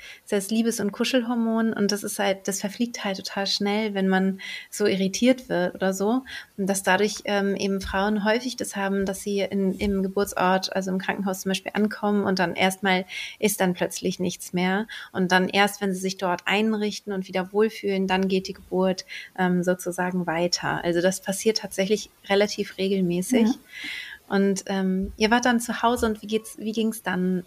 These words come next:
Speaker 1: weiter?
Speaker 2: Ich hab dann mit meiner Mama tatsächlich kurz telefoniert und
Speaker 1: Mhm.
Speaker 2: ihr eben davon berichtet. Ähm, meine Mama hat vier Kinder auf die Welt <laughs> gebracht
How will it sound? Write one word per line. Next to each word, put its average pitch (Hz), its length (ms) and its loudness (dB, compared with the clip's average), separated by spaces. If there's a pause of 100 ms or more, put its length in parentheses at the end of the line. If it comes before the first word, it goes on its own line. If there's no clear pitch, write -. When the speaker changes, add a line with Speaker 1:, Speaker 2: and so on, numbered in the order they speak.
Speaker 1:
weiter? 180 640 -2 (1400)
Speaker 2:
Ich - 240 4
hab - 300 4
dann 233 680 10 (160)
mit 202 260 8
meiner 202 140 8
Mama 220 240 12
tatsächlich 180 600 2
kurz - 360 4
telefoniert 185 1120 6
und 190 380 8
Speaker 1:
Mhm. 226 80 -10 (160)
Speaker 2:
ihr 185 220 12
eben 190 260 6
davon 196 720 4 (120)
berichtet. 214 1000 6
Ähm, 190 480 8 (640)
meine 175 140 8
Mama 180 220 10
hat 202 120 4
vier - 200 4
Kinder 226 320 6
auf 208 80 0
die - 160 4
Welt 214 220 8
<laughs> - 0 -
gebracht 226 580 6